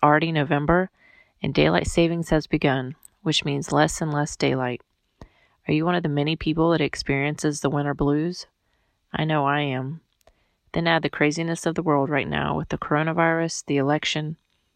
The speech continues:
It's a lot for anyone. We talk a good bit on how Canicross can improve our physical well-being, but can it have a positive effect on your mental health too?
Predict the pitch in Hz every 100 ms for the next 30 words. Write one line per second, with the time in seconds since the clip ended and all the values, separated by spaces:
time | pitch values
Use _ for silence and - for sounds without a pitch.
0 | _ - 156 165 151 143 - - 139 117
1 | - - _ _ _ - - 156 160 175
2 | 202 175 170 - 165 147 - 151 151 -
3 | 156 160 - 151 156 156 143 147 - 180
4 | - 165 135 131 151 127 135 139 _ _
5 | _ _ - 151 - 156 175 151 - 151
6 | 143 151 165 170 175 - 156 147 143 151
7 | 160 175 170 - 160 180